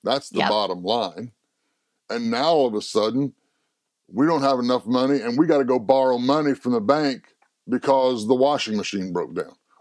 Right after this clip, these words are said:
Speaker 1: or I
Speaker 2: Yeah.
Speaker 1: need tires for the car, you know, my wife's car.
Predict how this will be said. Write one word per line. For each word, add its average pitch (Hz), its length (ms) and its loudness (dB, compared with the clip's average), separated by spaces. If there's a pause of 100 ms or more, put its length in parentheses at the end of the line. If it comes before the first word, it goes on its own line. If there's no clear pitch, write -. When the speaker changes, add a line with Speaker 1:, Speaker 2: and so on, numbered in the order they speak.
(120)
Speaker 1:
or 120 220 2
I 123 100 2
Speaker 2:
Yeah. 127 80 0
Speaker 1:
need 127 180 0
tires 131 500 0
for 107 180 -4
the 87 80 -4
car, 117 460 0
you 117 200 -2
know, 104 80 -4
my 104 160 -4
wife's 110 400 -2
car. 151 320 0